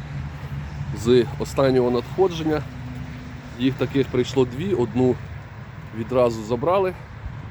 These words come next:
другу хлопці зібрали, поставили на колеса, щепили ґрунтофрезу,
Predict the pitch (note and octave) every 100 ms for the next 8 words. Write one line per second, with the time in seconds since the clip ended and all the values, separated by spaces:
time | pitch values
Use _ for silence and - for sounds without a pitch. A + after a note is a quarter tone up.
0 | - - - - - - C3 C3+ C3 B2
1 | - - - - - - - - - A#2
2 | A2+ A#2 A2 A2+ C3 D#3+ D#3 D#3 - -
3 | G#2+ - A#2+ A2+ A2+ A2 C3+ D#3 D#3+ D3+
4 | - - - - - - - - - B2
5 | A2+ A#2 A#2+ A2 B2 C3+ C#3 F3